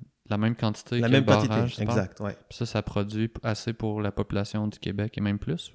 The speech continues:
Speaker 1: Un barrage, même, ou ?
Speaker 2: Non, non, non, ça, ça, ça, je sais pas exactement combien de personnes ça représente, mais, euh, ça, peut-être, je sais pas moi, une centaine de milliers de, de personnes, ou quelque chose comme ça.
Speaker 1: Mhm.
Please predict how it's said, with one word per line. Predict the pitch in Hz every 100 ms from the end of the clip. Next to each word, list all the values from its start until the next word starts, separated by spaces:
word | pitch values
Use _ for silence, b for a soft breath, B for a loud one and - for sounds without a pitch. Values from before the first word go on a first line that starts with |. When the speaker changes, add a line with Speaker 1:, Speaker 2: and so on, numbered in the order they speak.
| -
Speaker 1:
Un | 117
barrage, | 117 117 160 139
même, | 165 143
ou ? | 101 110
Speaker 2:
Non, | 131 127 123 117
non, | 117
non, | 135
ça, | 127 101 98 -
ça, | 104 107 104
ça, | - 98
je | 101
sais | -
pas | 101 170
exactement | 156 - 123 120
combien | 113
de | 113
personnes | 117 107 - 113
ça | 110
représente, | 101 110 104 127 135
mais, | 110 98 b b b b b -
euh, | 98 - - - 110
ça, | - 85 _ _
peut-être, | - 107 101 _ _
je | -
sais | -
pas | - 104
moi, | 104 90 90
une | 92 95 _ _ -
centaine | 92 110 101
de |
milliers | 104 104 107
de, | 101 104 151
de | 104
personnes, | 107 95 117 135 123
ou | 101
quelque | 104
chose | 104 98
comme | 101
ça. | - - - -
Speaker 1:
Mhm. | 107 127